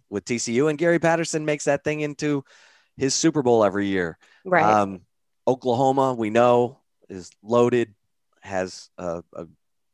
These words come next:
Speaker 1: you know, they're the six-time <laughs> defending Big twelve champs. And then Oklahoma State,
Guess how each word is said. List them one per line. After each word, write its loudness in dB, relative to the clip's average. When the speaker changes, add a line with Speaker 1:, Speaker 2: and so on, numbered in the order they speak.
Speaker 1:
you -16
know, -10
they're -6
the -10
six-time -4
<laughs> -8
defending 2
Big -4
twelve 4
champs. -2
And -2
then 6
Oklahoma 4
State, 2